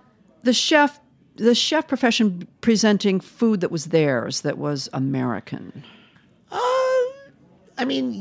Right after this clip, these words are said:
Speaker 2: yes, although
Speaker 1: 'Cause you, we talked about Larry Forgione, so immediately I'm thinking, you know, yeah, American, American food, you know, but
Speaker 2: Yeah, I mean, to me, Chez Panisse is kind of a funny case to me. You know, when it's, when the restaurant opened, it was French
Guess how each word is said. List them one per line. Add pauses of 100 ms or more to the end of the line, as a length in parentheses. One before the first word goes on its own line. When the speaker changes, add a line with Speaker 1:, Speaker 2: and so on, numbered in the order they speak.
Speaker 2:
yes,
although
Speaker 1:
'Cause
you,
we
talked
about
Larry
Forgione,
so
immediately
I'm
thinking,
you
know,
yeah,
American, (160)
American
food,
you
know,
but (240)
Speaker 2:
Yeah,
I
mean,
to
me, (300)
Chez
Panisse
is
kind
of
a
funny
case
to
me.
You
know,
when
it's,
when
the
restaurant
opened,
it
was (300)
French